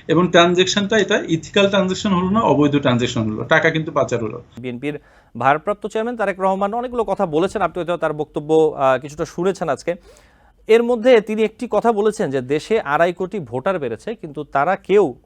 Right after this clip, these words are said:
Speaker 2: ভোট দিতে পারেনি। আহ, এবং এই যে বিগত আওয়ামী লীগ সরকারের বিরুদ্ধে যে ছাত্র জনতার গণ আন্দোলন আমরা দেখলাম, এ সময় কিন্তু বহু মানুষের মধ্যে আমরা একটা ক্ষোভ দেখেছি,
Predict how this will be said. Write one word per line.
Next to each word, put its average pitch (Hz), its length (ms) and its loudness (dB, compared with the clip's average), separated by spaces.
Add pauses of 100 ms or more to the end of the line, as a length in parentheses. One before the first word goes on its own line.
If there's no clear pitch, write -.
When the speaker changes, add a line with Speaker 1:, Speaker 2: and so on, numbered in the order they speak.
Speaker 2:
ভোট 127 260 0
দিতে 143 260 -6
পারেনি। 98 280 -14
আহ, - 1040 -4
এবং 226 220 0
এই 185 100 0
যে 226 260 6
বিগত 175 360 -2
আওয়ামী 143 540 2
লীগ 143 180 -2
সরকারের 185 1040 2
বিরুদ্ধে 156 380 -2
যে 147 120 -2
ছাত্র 151 320 -4
জনতার 143 300 -2
গণ 127 160 -4
আন্দোলন 123 360 -4
আমরা 113 200 -4
দেখলাম, 120 480 -4
এ 170 60 -10
সময় 202 260 -8
কিন্তু 185 240 -8
বহু 196 440 2
মানুষের 214 460 2
মধ্যে 175 320 -4
আমরা 135 200 -2
একটা 139 140 -8
ক্ষোভ 196 400 -4
দেখেছি, 156 540 -6